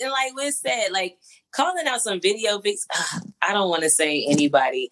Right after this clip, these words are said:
Nobody's better than anybody, you know, but there are certain women who will let you know straight up what it is, which are the video vixens. And then you have women who are, like, trying to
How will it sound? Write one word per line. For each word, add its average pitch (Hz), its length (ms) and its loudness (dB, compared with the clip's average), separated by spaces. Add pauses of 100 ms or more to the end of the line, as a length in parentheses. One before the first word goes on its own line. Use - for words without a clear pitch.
(160)
Nobody's 302 560 6
better 233 300 6
than 190 160 -4
anybody, 147 580 -2
you 151 140 -6
know, 147 180 0
but 156 200 0
there 180 240 6
are 180 40 -2
certain 233 440 0 (260)
women 269 400 4 (280)
who 254 240 2
will 214 160 8
let 214 240 4
you 294 80 2
know 240 120 6
straight 240 280 0
up 240 100 -4
what 254 100 2
it 277 120 0
is, 185 420 0
which 156 160 -2
are 180 140 2
the 226 100 -8
video 160 300 2
vixens. 139 500 -6 (380)
And 269 120 6
then 320 140 2
you 330 160 2
have 285 300 4
women 294 260 0
who 320 160 2
are, 302 140 4
like, 254 240 -2
trying 269 240 -4
to 254 140 -8